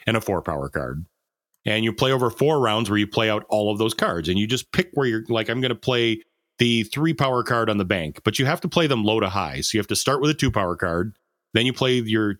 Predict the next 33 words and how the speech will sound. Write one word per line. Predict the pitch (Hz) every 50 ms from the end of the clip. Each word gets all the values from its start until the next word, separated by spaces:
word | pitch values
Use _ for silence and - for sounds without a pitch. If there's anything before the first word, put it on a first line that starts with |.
| _ -
your | - - 120 117 107
three | - - 151 139
power | - 113 98 90 90
cards | - - 90 85 92 98 104
and | 113
your | 131 139
four | - 220 220 -
power | - 95 80 76 76
cards. | - - 76 67 - 87 87 -
And | 101 107
you | 120 123
can | - 147 139
pick, | - - 165 165 - - _ - _
you | -
know, | 107 107
am | 104 104
I | 104
gonna | 104 101 101
play | - - 107 107
that | 104 104
at | 101 98
the | - 98
copper | - 151 143 - - 147
mine | 135 135 135 135 135 135 135 131 131 131 135 131 -
or | - - 117
am | 110 113
I | 110
gonna | 104 104 98
play | - 110 101 98
it | 95
at | 90
the | - 98
bank? | 92 104 92 73 67 - -